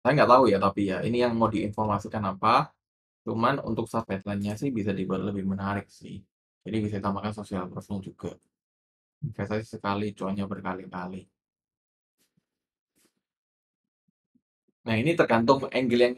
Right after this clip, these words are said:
mau kita mainkan apa. Kalau saya sih, eh, kalau saya lebih milih angle yang kita mau mainkan adalah yang ngajar ini baker internasional gitu. Mereka ber-, eh, ber-, apa, punya sertifikat internasional.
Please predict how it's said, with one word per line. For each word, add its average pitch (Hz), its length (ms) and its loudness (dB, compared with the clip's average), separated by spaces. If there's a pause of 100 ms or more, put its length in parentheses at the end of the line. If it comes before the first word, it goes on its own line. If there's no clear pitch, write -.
mau 120 160 4
kita 113 160 2
mainkan 113 480 2
apa. 87 240 -6 (640)
Kalau 110 320 2
saya 107 320 4
sih, 170 480 6
eh, 104 400 0
kalau 104 240 2
saya 123 480 6
lebih 113 320 0
milih 107 400 2
angle 113 240 2
yang 120 80 0
kita 110 160 -2
mau 107 160 -2
mainkan 98 480 -4
adalah 101 560 -4 (1600)
yang 120 240 4
ngajar 113 320 4
ini 135 240 0
baker 117 320 2 (320)
internasional 107 720 0
gitu. - 320 -10 (240)
Mereka 101 220 0 (100)
ber-, 104 160 -2
eh, 101 400 -4
ber-, 98 480 -6 (240)
apa, 110 400 0 (640)
punya 104 480 -2
sertifikat 107 560 0 (320)
internasional. 107 720 -2